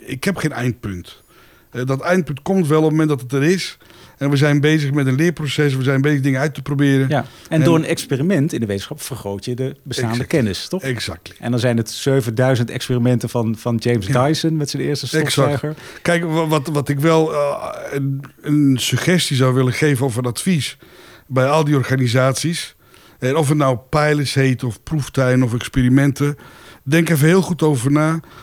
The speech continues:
Speaker 1: eh, wat voor jouw eigen specifieke organisatie, ehm,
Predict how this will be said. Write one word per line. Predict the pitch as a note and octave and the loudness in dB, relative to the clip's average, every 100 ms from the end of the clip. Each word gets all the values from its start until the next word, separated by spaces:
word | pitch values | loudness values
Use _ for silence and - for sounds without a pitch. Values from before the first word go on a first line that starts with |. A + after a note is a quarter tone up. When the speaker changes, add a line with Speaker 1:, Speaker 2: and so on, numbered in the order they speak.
| - | -8
Speaker 1:
eh, | C#3+ C#3 | -2 2
wat | D#3+ - | 2 0
voor | - C3+ | 2 4
jouw | D#3 F#3 | 6 4
eigen | F3 E3+ C#3+ | 4 2 0
specifieke | C3+ - C3+ - E3 | -2 0 0 0 0
organisatie, | D3+ C3 C#3 B2 C3+ C#3+ C3+ C#3 C#3 - - - _ | 0 2 2 4 2 2 0 -2 -4 -8 -20 -20 _
ehm, | B2 B2+ B2 A#2+ A#2 A2 G#2+ | 0 4 4 2 2 0 -2